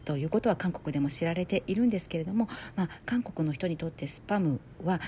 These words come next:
あの、朝鮮戦争が、あ、終わった直後、もう本当に韓国が世界最貧国だった時代、えー、と言われるね、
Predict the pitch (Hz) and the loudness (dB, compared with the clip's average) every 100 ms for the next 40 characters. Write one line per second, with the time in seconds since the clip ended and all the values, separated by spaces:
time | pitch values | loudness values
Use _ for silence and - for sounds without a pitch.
0 | - - 165 147 131 127 131 208 - 269 | -12 -10 -4 0 0 0 0 0 4 4
1 | 254 233 - - - - - 165 - 156 | 6 2 2 -6 -12 -16 -2 -2 0 -2
2 | 139 127 - 160 - - 156 202 185 151 | -2 -2 0 0 0 -4 -2 -2 0 2
3 | 143 151 135 - 220 302 285 269 254 202 | 2 2 0 2 2 6 6 6 2 2
4 | 143 156 185 170 131 190 214 269 262 - | -2 0 0 0 0 -2 2 4 4 2
5 | 147 139 - 131 - 120 - - - - | -2 -6 -4 -6 -2 -2 -2 -8 -10 0
6 | 151 143 135 135 131 151 147 156 147 147 | 2 4 4 2 0 0 2 4 2 0
7 | 185 | 0